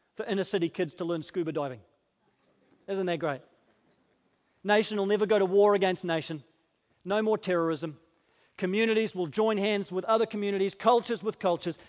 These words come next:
ethnicities with ethnicities, and Israelis and Palestinians will build homes for one another on the Gaza Strip. That's how the new creation's gonna be. That kind of beautiful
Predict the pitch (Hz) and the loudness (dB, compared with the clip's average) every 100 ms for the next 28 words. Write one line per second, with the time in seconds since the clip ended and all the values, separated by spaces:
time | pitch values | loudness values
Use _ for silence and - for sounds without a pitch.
0 | - 202 208 233 233 233 220 - 214 214 | 2 2 2 -2 0 -2 -4 0 2 4
1 | 202 170 160 160 160 - - 190 185 247 | 2 -2 -4 -4 -6 -8 -2 0 2 2
2 | 262 226 196 190 190 - - 190 185 208 | 2 6 6 6 2 -4 -6 -4 0 4
3 | 226 202 214 202 185 175 - 196 196 190 | 4 2 -4 -4 -4 -8 -10 2 4 6
4 | 190 - 240 262 226 165 196 180 170 165 | 2 2 4 4 2 0 0 2 2 2
5 | 156 143 - 180 170 156 170 151 135 - | 0 -2 -4 -8 -6 0 0 0 -6 -4
6 | 151 - _ _ _ _ - 196 202 208 | -6 -6 _ _ _ _ -2 0 2 0
7 | 190 180 180 175 180 180 170 - 175 202 | 0 0 -4 -2 -2 -2 -6 -8 -8 -6
8 | 156 _ _ _ _ _ _ _ _ _ | -10 _ _ _ _ _ _ _ _ _
9 | _ - 208 - 214 208 180 - 190 254 | _ -2 -2 0 -4 -2 -2 -6 -4 -2
10 | 262 233 226 | 0 -2 -2